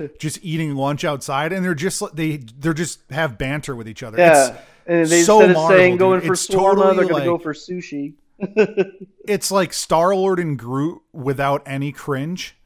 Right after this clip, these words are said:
Speaker 1: Mm-hmm.
Speaker 2: So yeah, I liked it. I think that it was a good entry into Phase Four.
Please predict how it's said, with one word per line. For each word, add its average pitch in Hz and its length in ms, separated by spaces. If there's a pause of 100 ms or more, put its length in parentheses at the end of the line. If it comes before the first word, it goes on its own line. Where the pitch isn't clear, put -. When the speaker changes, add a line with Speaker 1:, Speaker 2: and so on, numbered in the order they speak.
Speaker 1:
Mm-hmm. 165 420 (1800)
Speaker 2:
So - 160
yeah, 294 240
I 202 120
liked 147 280
it. 208 140
I 175 100
think 196 260
that 180 160
it 170 100
was 160 240
a 151 120
good 135 280
entry 143 640
into 135 280
Phase 127 380
Four. 110 420